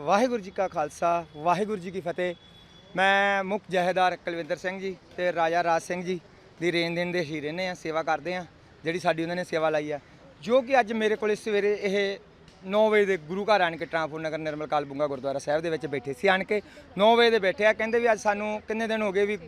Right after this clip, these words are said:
ਗੇੜੇ ਮਾਰਦਿਆਂ ਨੂੰ, ਵੀ ਸਾਡੀ ਸੁਣਾਈ ਨਹੀਂ ਹੁੰਦੀ। ਫਿਰ ਮੈਂ, ਫਿਰ ਸਾਹਮਣੇ ਆਣ ਕੇ ਮੈਂ ਕਿਹਾ ਵੀ ਚਲੋ ਵੀ, ਮੈਂ ਕਿਹਾ ਚੱਲਦੇ ਹਾਂ। ਅਸੀਂ ਜਦੋਂ ਇੱਥੇ ਪਹੁੰਚੇ ਆ, ਇੱਥੇ ਫਿਰ ਆਣ ਕੇ ਦੇਖਿਆ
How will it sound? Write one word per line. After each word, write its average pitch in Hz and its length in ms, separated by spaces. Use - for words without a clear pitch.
ਗੇੜੇ 185 220
ਮਾਰਦਿਆਂ 175 340
ਨੂੰ, 175 140
ਵੀ 190 60
ਸਾਡੀ 190 260
ਸੁਣਾਈ 165 300
ਨਹੀਂ 160 100
ਹੁੰਦੀ। 143 220
ਫਿਰ 269 180
ਮੈਂ, 233 380
ਫਿਰ 254 160
ਸਾਹਮਣੇ 240 380
ਆਣ 214 180
ਕੇ 220 140
ਮੈਂ 208 200
ਕਿਹਾ 220 100
ਵੀ 220 100
ਚਲੋ 214 280
ਵੀ, 220 140
ਮੈਂ 202 140
ਕਿਹਾ 214 100
ਚੱਲਦੇ 190 320
ਹਾਂ। 196 60
ਅਸੀਂ 202 100
ਜਦੋਂ 202 140
ਇੱਥੇ 226 160
ਪਹੁੰਚੇ 214 380
ਆ, 202 140
ਇੱਥੇ 240 300
ਫਿਰ 254 120
ਆਣ 226 180
ਕੇ 233 100
ਦੇਖਿਆ 220 420